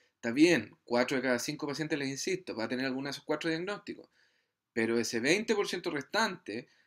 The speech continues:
que no es poco, es uno de cada cinco pacientes por, eh, por un motivo de consulta, que es altamente frecuente. Por lo tanto,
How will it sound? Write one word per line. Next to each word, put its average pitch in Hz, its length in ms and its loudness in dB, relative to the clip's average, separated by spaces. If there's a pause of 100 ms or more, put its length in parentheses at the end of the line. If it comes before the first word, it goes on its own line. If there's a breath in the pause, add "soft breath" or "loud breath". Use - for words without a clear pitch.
que 113 120 -10
no 127 120 0
es 175 80 -4
poco, 247 480 0
es - 220 -8
uno 175 240 0
de 190 80 -6
cada 165 180 0
cinco 165 340 -4
pacientes 165 460 -2
por, 139 160 -8 (280)
eh, 117 380 -4 (280)
por 123 120 -2
un 117 240 -4
motivo 127 260 -2
de 139 40 -4
consulta, 127 560 -2
que 123 120 -4
es - 180 -12
altamente 180 580 0
frecuente. 156 640 -6 (460)
Por 117 100 -2
lo 120 140 0
tanto, 131 500 -2